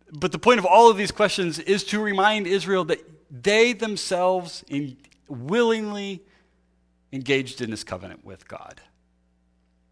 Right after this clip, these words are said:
That, uh, that what is happening right here, uh, for Israel, all of the, the, the judgment that God is going to speak to them is, uh, well, it's, it's proper because Israel has said, "Yes,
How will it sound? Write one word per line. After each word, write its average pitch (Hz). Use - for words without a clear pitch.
That, 165
uh, 156
that 156
what 196
is 196
happening 156
right 139
here, 98
uh, 120
for 139
Israel, 110
all 240
of 220
the, 180
the, 151
the 143
judgment 202
that 151
God 160
is 151
going 160
to 127
speak -
to 180
them 175
is, 160
uh, 117
well, 190
it's, -
it's -
proper 151
because -
Israel 196
has 160
said, 139
"Yes, 143